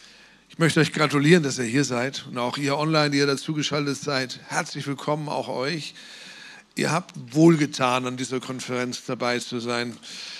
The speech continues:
Mein Leben hat sich verändert, wirklich grundlegend verändert durch Vaterschaftskonferenzen.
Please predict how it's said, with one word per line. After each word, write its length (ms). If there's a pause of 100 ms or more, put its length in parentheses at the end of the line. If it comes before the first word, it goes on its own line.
(720)
Mein 300
Leben 300
hat 160
sich 180
verändert, 800
wirklich 320
grundlegend 640
verändert 500
durch 220
Vaterschaftskonferenzen. 2750